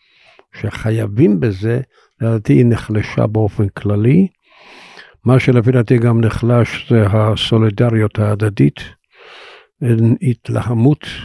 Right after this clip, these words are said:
יכול להיות שהייתה קיימת יותר בעבר, אבל לא חושב שהייתה קיימת בתקופה שאני כיהנתי. הצרכנות, ההתלהמות, הפסילה של האדם, התיוג של האדם,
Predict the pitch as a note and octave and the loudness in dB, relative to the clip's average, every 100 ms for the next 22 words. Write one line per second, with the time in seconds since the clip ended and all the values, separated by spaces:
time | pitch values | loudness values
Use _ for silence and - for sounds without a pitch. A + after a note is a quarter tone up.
0 | - D3 A2 A#2 A#2 G#2+ A#2 G#2+ G#2+ A2 | -16 -12 -6 -2 0 0 -2 0 -2 0
1 | A2 A2 A2 G#2+ G#2+ G2+ G#2+ G2+ A#2 C3+ | 0 0 -2 -2 -2 -2 -2 0 0 0
2 | A2 A2 A2 - G2 - A2+ G2 A2 G2+ | 0 0 0 -2 -6 -2 -4 -2 -2 0
3 | G#2+ - G#2+ A2 A2 - - - - _ | -2 -2 -2 0 -2 -6 -20 -20 -20 _
4 | A2 - A2 - A2+ - A2 B2 - B2 | -6 -2 -4 0 -2 -2 -2 -2 0 0
5 | A#2 B2+ - C3 B2 _ _ _ - - | 2 0 0 0 0 _ _ _ -12 -6
6 | A#2+ G2+ - G#2+ A2 B2+ C3 - - A3 | -4 -4 -4 0 2 4 2 -2 -18 -16
7 | C#3 G#2+ G2+ - G#2 A#2+ A2 C3 A#2+ - | -6 -6 -6 -8 -4 -2 2 2 0 -6
8 | - - _ - _ _ - A2 - - | -20 -20 _ -20 _ _ -8 -8 -8 -2
9 | B2+ C3 B2 - A#2+ A#2+ A2 A#2 A2 G#2+ | 0 0 0 -2 -2 -2 -2 -2 -2 -4
10 | - A#2 C#3 - C3 B2 B2 A#2 B2 A#2+ | 0 2 2 0 -2 0 0 0 0 0